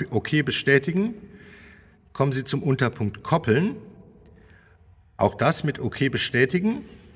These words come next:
Und hier kommen Sie zu einer Auswahl an Koppeln, die Sie definieren können.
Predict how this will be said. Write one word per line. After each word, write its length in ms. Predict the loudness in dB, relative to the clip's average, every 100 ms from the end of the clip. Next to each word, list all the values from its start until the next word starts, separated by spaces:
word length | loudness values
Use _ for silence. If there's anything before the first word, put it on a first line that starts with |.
| -20 -20 -20 -20 -20 -8
Und 140 | -6 -2
hier 200 | 0 0
kommen 200 | 0 0
Sie 120 | 0
zu 140 | 0
einer 200 | 0 0
Auswahl 440 | 2 2 2 0 0
an 280 | -2 -4 -2
Koppeln, 480 | -2 2 2 2 -2
die 160 | -4
Sie 200 | 0 -2
definieren 680 | -2 -2 0 2 4 2 2
können. 340 | 0 0 -2